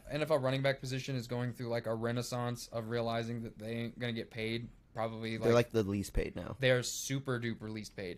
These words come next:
Speaker 1: Now, they have short fuses on their, like, windows of opportunity, and let's face it, without sounding mean, they're probably the, one of the most replaceable positions. Like,
Speaker 2: 'Cause
Speaker 1: you're,
Speaker 2: their shelf life.
Speaker 1: you're not gonna get a Saquon very mi-,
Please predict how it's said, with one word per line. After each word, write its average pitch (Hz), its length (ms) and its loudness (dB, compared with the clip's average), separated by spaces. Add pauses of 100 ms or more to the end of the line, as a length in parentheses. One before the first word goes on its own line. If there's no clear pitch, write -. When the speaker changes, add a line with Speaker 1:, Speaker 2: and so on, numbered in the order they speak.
(240)
Speaker 1:
Now, 135 300 0 (260)
they 151 120 4
have 190 180 6
short 180 260 2
fuses 151 440 0
on 135 200 2
their, 135 140 2
like, 123 180 0
windows 143 340 0
of 139 100 4
opportunity, 123 760 0 (280)
and 151 400 2
let's 139 200 -2
face 139 260 0
it, 117 80 -4
without 131 300 2
sounding 120 340 -2
mean, 127 300 -2
they're 120 140 0
probably 127 480 0
the, 120 240 -2 (200)
one 127 140 0
of 131 60 4
the 131 40 4
most 131 200 0
replaceable 127 480 0
positions. 120 440 -4
Like, 117 80 -2
Speaker 2:
'Cause 127 100 8
Speaker 1:
you're, 104 40 4
Speaker 2:
their 123 80 8
shelf 131 320 8
life. 90 160 4
Speaker 1:
you're 160 160 8
not 156 340 4
gonna 160 180 4
get 151 200 6
a 139 60 6
Saquon 123 720 2 (420)
very 139 280 6
mi-, 135 200 0